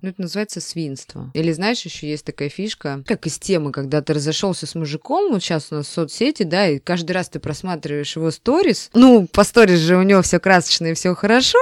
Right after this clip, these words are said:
ну, это как у всех людей, и тебе больно. И тоже касаемо, когда девочки расходятся в дружбе, и она такая: «Всё, не хочу ничего знать, не хочу ничего слышать, всё». Ну, то есть это ей причиняет, э, вот такого рода дискомфорт.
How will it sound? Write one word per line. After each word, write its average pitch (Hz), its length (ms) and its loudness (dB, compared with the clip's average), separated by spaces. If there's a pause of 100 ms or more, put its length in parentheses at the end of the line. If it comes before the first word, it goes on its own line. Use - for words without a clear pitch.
(120)
ну, 262 80 4
это 208 180 4
как 196 220 2
у 196 40 0
всех - 320 0
людей, 165 400 0
и 185 60 -6
тебе 214 200 0
больно. 175 440 -2
И 202 420 -2
тоже 294 240 -2
касаемо, 196 540 -2
когда 165 240 -2
девочки 170 420 -2
расходятся 269 540 0
в 185 40 -4
дружбе, 170 460 2
и 160 120 -2
она 185 140 0
такая: 180 220 -2
«Всё, - 300 -4
не 180 120 -2
хочу 208 300 -4
ничего 185 300 -4
знать, 262 320 -2
не 247 80 -6
хочу 190 320 -8
ничего 175 300 -6
слышать, 262 540 0
всё». 156 520 -6
Ну, 202 260 -4
то 156 100 -10
есть - 140 -8
это 233 200 -2
ей 185 200 -4
причиняет, 170 840 -6
э, 143 300 -4
вот 175 260 -8
такого 156 420 -6
рода 156 500 -2
дискомфорт. 143 1080 -4